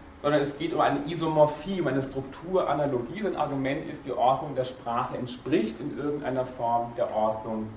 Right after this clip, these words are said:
der Welt. Und diese Verbindung ist gewissermaßen nicht willkürlich, sondern hat eine bestimmte Form der Notwendigkeit. Und es wäre eben auch Sprache überhaupt nicht in der Lage, in irgendeiner Form uns irgendetwas über die Welt zu sagen.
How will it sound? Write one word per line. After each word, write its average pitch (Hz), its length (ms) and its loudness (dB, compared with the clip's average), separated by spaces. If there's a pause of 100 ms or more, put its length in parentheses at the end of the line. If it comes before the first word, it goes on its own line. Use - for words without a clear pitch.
der 117 140 -2
Welt. 113 340 2 (580)
Und 110 140 -6
diese 180 240 0
Verbindung 151 640 -2
ist - 160 -10
gewissermaßen 127 500 -2
nicht - 160 -10
willkürlich, 123 540 -6
sondern 117 360 -2 (380)
hat - 140 -2
eine 107 160 -6
bestimmte 117 380 -6
Form 98 480 4 (120)
der 113 80 -4
Notwendigkeit. 117 760 2
Und 127 40 -2
es 123 120 -6
wäre 120 220 2
eben 110 200 -4
auch 110 80 -2
Sprache 113 440 0
überhaupt 110 420 -2
nicht 123 100 -8
in 120 60 -6
der 113 80 -2
Lage, 107 340 4 (100)
in 107 100 -6
irgendeiner 110 380 -4
Form 104 400 2 (340)
uns 101 160 -10
irgendetwas 113 720 0 (100)
über 98 120 -4
die 98 120 -8
Welt 82 300 -2 (120)
zu - 120 -10
sagen. 104 300 -4